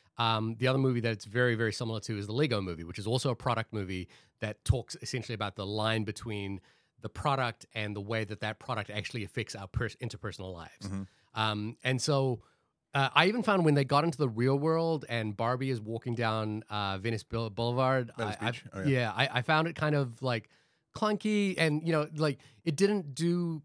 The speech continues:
Speaker 1: quite the sort of immediate dichotomy that you see in a film like Last Action Hero when Arnold Schwarzenegger's character goes into the real world and it's way grimier and worse.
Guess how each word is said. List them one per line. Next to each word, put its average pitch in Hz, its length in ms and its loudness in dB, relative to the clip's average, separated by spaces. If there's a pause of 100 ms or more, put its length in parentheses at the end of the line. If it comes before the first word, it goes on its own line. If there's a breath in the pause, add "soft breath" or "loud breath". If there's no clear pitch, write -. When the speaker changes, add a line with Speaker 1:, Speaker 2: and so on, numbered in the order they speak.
(100)
Speaker 1:
quite 156 360 0
the 147 100 0
sort 143 180 0
of 127 320 0 (720)
immediate 151 500 6
dichotomy 139 580 2
that 127 160 -2
you 120 120 -2
see 135 280 0
in 127 60 2
a 120 40 0
film 143 200 2
like 117 160 0
Last 117 240 0
Action 120 260 -2
Hero 123 340 2
when 110 180 -2
Arnold 110 220 0
Schwarzenegger's 110 440 -4
character 110 300 -2
goes 110 260 -2
into 107 140 -4
the 101 100 -4
real 113 260 -2
world 127 240 0
and 110 140 -2
it's 107 160 -4
way 110 480 0
grimier 110 480 0
and 104 120 -2
worse. 127 280 -2